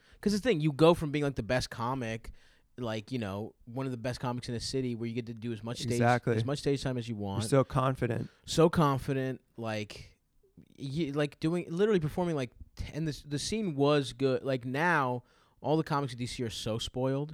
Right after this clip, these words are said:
Speaker 2: Oh, yeah,
Speaker 1: Like,
Speaker 2: I
Speaker 1: they have
Speaker 2: know.
Speaker 1: no fucking idea
Speaker 2: It's crazy.
Speaker 1: how fucking easy, like, good the stage time is.
Speaker 2: It just got even crazier this past couple months.
Speaker 1: Yeah, yeah, yeah, 'cause there's a lot of paid work and shit here now,
Speaker 2: It's
Speaker 1: too.
Speaker 2: nonstop paid
Speaker 1: Yeah.
Speaker 2: work on the weekends.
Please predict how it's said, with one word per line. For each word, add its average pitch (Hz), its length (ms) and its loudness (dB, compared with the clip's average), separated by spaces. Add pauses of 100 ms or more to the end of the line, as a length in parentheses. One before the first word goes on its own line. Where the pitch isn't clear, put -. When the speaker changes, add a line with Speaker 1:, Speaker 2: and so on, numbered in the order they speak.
Speaker 2:
Oh, 131 200 2
yeah, 117 120 0
Speaker 1:
Like, 127 120 4
Speaker 2:
I 123 40 0
Speaker 1:
they 131 60 6
have 120 160 4
Speaker 2:
know. 117 60 2
Speaker 1:
no 123 140 4
fucking 139 380 0
idea 135 340 4
Speaker 2:
It's 151 100 4
crazy. 127 640 2
Speaker 1:
how 127 320 -2
fucking 123 600 -2
easy, 117 360 -4
like, 117 260 -2
good 120 540 0
the 117 100 -8
stage 117 340 -4
time 131 220 -4
is. 160 200 -2
Speaker 2:
It 151 140 8
just 160 240 6
got 123 260 4
even 123 280 2
crazier 123 460 2
this 117 160 0
past 117 280 0
couple 117 240 -2
months. 113 300 -2
Speaker 1:
Yeah, 131 200 2
yeah, 120 140 -2
yeah, 117 260 -4
'cause 113 180 -10
there's 120 140 -6
a 120 60 -4
lot 113 200 -4
of 110 140 -10
paid 120 220 -4
work 98 200 -10
and 98 80 -14
shit 92 200 -12
here 101 180 -10
now, 98 100 -6
Speaker 2:
It's 120 120 -2
Speaker 1:
too. 135 60 2
Speaker 2:
nonstop 127 680 4
paid 117 120 4
Speaker 1:
Yeah. 117 120 4
Speaker 2:
work 120 180 2
on 120 80 -2
the 117 80 0
weekends. 117 500 0